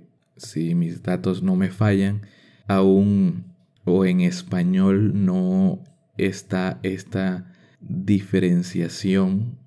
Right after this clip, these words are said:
oficialmente, se empieza a barajar esta diferencia entre soledad y solitud,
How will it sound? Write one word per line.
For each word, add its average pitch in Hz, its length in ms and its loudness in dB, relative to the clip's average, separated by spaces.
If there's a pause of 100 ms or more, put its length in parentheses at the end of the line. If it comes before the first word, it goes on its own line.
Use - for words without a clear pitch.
(200)
oficialmente, 98 920 -2 (260)
se - 140 4
empieza 160 460 4
a 165 40 4
barajar 101 540 0
esta 104 300 -2
diferencia 101 580 0
entre 95 260 -2
soledad 90 680 0 (400)
y 95 160 0
solitud, 95 720 0